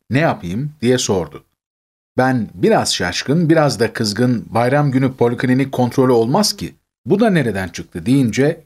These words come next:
görevli cevap verdi. "Hocam, poliklinik randevu kartına bugünün tarihi yazılmış." Ben bir yandan serviste yapılacak işleri kafamda sıraya koyup bir yandan da poliklinik sekreterinin bu azizliğine kızarken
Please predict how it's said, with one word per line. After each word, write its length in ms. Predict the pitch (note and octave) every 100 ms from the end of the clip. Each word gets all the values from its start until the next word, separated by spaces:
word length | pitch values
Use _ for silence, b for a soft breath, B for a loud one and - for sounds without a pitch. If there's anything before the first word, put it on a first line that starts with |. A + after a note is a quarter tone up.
| -
görevli 380 | D3 C3 B2+ F3
cevap 380 | D3+ C#3+ C#3
verdi. 320 | A2 E2 D2 - _ _ _ _ -
"Hocam, 360 | A#2+ C3 G#2
poliklinik 640 | - B2 B2+ C3+ C#3 C#3+ A2+
randevu 400 | A#2 A#2 A#2+ D3
kartına 680 | C3+ G#2 A#2 C3 D#3 D3+
bugünün 380 | A#2+ D3+ E3 D3+
tarihi 460 | C#3 A#2 G2+ E2+ F#2
yazılmış." 680 | F2 E2 E2 B1+ - - - _ _ _ _ _ _ _ -
Ben 220 | F#3 F3+
bir 100 | A#3
yandan 520 | C#3 E2+ E2 A#2 D#3
serviste 500 | - C3+ A#2+ A#2+ -
yapılacak 520 | D3+ C3 A#2 G#2 G#2+ G#2+
işleri 300 | - G#2 G#2
kafamda 440 | A2+ A#2+ G#2+ A2
sıraya 400 | - G#2 G#2 A2
koyup 320 | - A#2 D3
bir 100 | D#3
yandan 440 | C#3+ A2+ A2+ A2+ A2+
da 200 | C3+ C3+
poliklinik 580 | A#2 A#2+ C3+ C3 D3+
sekreterinin 800 | D3 A#2+ B2 A2 A#2 A2+ C3+ E3 G#2
bu 200 | C#3 -
azizliğine 640 | A#2 G#2+ A2 G2 A#2 B2+
kızarken 680 | B2+ D#2 - - G#2+ C#3 D3+